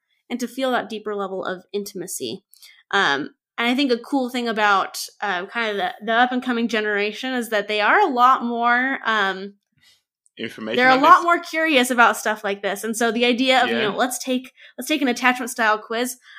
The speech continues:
Speaker 1: um, that is not outside the norm. <laughs> So,
Speaker 2: No,
Speaker 1: um,
Speaker 2: there's, uh, <laughs> there's a quiz I'm gonna do as well myself to see.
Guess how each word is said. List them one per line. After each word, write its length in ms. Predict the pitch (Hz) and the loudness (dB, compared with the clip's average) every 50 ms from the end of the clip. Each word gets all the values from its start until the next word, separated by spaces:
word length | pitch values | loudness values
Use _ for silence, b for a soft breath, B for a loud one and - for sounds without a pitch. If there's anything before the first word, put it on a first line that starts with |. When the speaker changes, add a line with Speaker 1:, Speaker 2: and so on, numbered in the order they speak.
| B - | B 2
Speaker 1:
um, 340 | 240 220 196 180 156 151 - - | 4 4 4 4 2 -4 -10 -10
that 340 | 220 214 262 285 349 - - | -2 2 4 4 4 4 2
is 380 | 277 277 254 254 - - 294 240 220 - - - | 2 0 0 -2 -4 -6 -8 -10 -14 -14 -14 -8
not 340 | - 240 233 233 247 269 - - | -4 -2 2 4 6 6 8 6
outside 440 | 269 269 262 - - 262 262 226 196 | 6 4 4 2 2 2 2 2 0
the 60 | 233 | 0
norm. 460 | 233 233 240 240 220 196 175 175 202 | 2 2 4 4 4 4 2 0 -2
<laughs> 0 | |
So, 800 | - - - - 381 403 392 - 370 392 381 - 339 339 381 381 - 302 - 262 254 | -2 -2 2 8 8 8 10 10 8 8 8 8 6 6 4 4 4 -2 -2 -2 -4
Speaker 2:
No, 380 | 247 247 127 127 131 143 143 - - - | -2 2 4 6 6 6 4 0 -2 2
Speaker 1:
um, 220 | 208 208 208 202 | 6 6 6 8
Speaker 2:
there's, 260 | 139 143 139 123 123 135 | 6 4 2 0 -4 -4
uh, 300 | 127 123 123 120 107 - - 147 | -2 -2 -2 -2 -4 -6 -4 -4
<laughs> 880 | 107 - - 170 - - 156 - _ _ _ - - - _ _ - | -4 -2 -2 -2 -2 -2 -8 -12 _ _ _ -20 -20 -20 _ _ -4
there's 160 | 139 135 131 | -4 -2 -2
a 60 | 143 143 | -2 -4
quiz 280 | - 175 160 156 - | -2 -2 -2 -2 -2
I'm 120 | 143 131 131 | -4 -6 -4
gonna 180 | 135 131 123 | -6 -6 -6
do 160 | 131 135 123 | -6 -6 -6
as 140 | 120 110 110 | -6 -8 -6
well 280 | 123 120 117 110 107 - - | -4 -4 -4 -4 -4 -8 -10
myself 480 | 95 95 - - 113 104 101 101 - - | -14 -14 -10 -6 -4 -4 -4 -6 -8 -14
to 80 | 101 | -16
see. 340 | - - 110 110 98 - | -14 -10 -10 -10 -10 -12